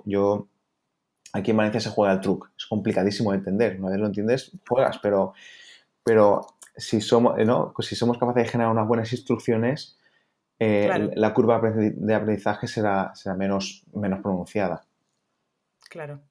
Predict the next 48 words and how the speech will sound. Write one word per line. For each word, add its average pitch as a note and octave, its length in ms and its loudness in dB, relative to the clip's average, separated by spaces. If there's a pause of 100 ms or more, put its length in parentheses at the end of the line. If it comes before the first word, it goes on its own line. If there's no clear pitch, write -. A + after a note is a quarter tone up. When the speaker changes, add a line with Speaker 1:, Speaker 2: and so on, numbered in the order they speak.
(100)
Speaker 2:
claro. D#3+ 320 -10
Ese G#3+ 280 -2
es G#3 80 -8
generar G#3+ 400 0
un G#3+ 80 -4
poco G#3 260 0
esta G3+ 280 -2
confianza G3+ 580 -4
de F#3+ 140 2
saber F#3 300 -4
lo F#3 140 -4
que F#3 100 -2
va F#3 80 0
a F#3 60 -4
pasar G3 460 -4 (360)
para F3 160 -4
entonces G3 320 -4
que G3 100 -8
sí G3 160 -8
podamos, F#3 840 -2
obviamente, F3 460 -6
actuar F#3 300 -2
en F#3+ 100 -6
consecuencia F#3+ 640 -6
y G#3+ 40 -6
tener F3 280 -8
el E3+ 120 -8
resultado E3+ 520 -6
que E3+ 80 -10
esperábamos. C#3+ 640 -12 (260)
Speaker 1:
Mm, B2 180 0 (800)
claro. G#2 300 -10 (100)
Speaker 2:
Perfecto. D3+ 400 -10
Speaker 1:
Y A#2+ 40 2
luego A2+ 220 6
en A#2+ 80 4
ese A2 120 0
proceso, A2+ 360 2
pues A#2 140 0
también, A2 300 2
pues G2+ 160 -8
lo G2 120 0
mismo G#2 220 2
las F#2 120 -2
personas, G2 480 -4
¿no? G2+ 120 -4
Decirle, G2 300 -2
"No". A2 300 -4